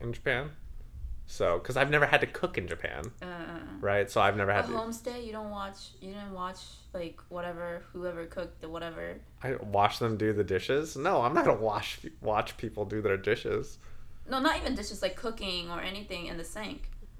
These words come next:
Speaker 1: No.
Speaker 2: You don't see, like, namagomi. There's, like, a, in Japan.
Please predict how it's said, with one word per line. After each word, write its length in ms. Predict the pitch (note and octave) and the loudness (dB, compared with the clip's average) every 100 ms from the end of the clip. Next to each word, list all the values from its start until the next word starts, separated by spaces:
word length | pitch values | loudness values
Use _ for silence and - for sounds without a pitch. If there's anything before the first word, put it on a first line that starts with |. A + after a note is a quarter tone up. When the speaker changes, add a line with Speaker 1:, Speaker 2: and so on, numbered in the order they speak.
| - B2 | -12 -4
Speaker 1:
No. 80 | |
Speaker 2:
You 80 | A#3+ | 2
don't 160 | C#4 C#4 | 4 2
see, 280 | - A#3 B3+ | 0 0 2
like, 320 | A3 G3 - | 2 0 -4
namagomi. 520 | G3+ G3+ A3 G#3+ F#3+ | -2 0 0 0 -2
There's, 160 | G#3+ A3 | -2 -2
like, 140 | A3 | 0
a, 160 | G3+ - | 2 2
in 80 | G#3 | -2
Japan. 560 | G3+ A3+ A#3 G#3 F#3+ | -4 -4 -2 -2 -4